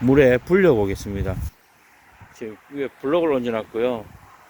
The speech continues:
시간이 지나면 조금씩 내려가겠죠. 어, 이렇게 하면은 사실은 잡균이 생길 가능성이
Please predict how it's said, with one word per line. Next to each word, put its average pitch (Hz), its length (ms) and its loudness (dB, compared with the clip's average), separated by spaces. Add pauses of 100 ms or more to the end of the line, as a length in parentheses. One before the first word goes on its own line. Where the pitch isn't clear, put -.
(280)
시간이 165 360 -2
지나면 127 240 -2
조금씩 117 320 -8
내려가겠죠. 117 680 -2 (1500)
어, 120 480 0 (220)
이렇게 196 300 2
하면은 147 440 4
사실은 143 800 -2
잡균이 160 580 -2
생길 151 380 -6
가능성이 120 560 -4